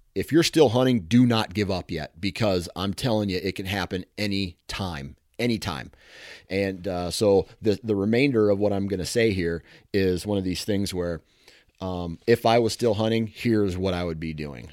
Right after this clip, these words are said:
right? So, um, as these does get bred and they start to go back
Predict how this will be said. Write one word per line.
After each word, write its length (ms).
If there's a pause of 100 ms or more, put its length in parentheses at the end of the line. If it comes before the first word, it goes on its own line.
right? 380
So, 460 (500)
um, 460 (340)
as 360
these 260
does 320
get 240
bred 340 (720)
and 120
they 120
start 540
to 100
go 300 (200)
back 440